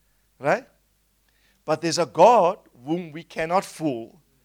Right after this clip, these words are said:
And Job is convinced, if God does a forensic analysis of my life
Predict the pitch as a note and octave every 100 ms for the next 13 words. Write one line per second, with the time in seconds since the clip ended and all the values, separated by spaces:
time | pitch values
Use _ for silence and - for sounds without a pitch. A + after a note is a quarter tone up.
0 | _ _ _ _ - D#3 D3 - E3 A3
1 | A#3 G#3 - D3+ A#2+ D3+ A#2+ - - _
2 | _ - D#3 A2 _ _ - G#3+ D4 D#4
3 | - - C#3+ C#3 C#3 - C3 B2 G#3 B3+
4 | A3 C4 - D3 B2+ C3 E3 F#3+ B3+ B3
5 | - - - - B2+ A#2 B2+ F3 B3+ D#3+
6 | B2+ - _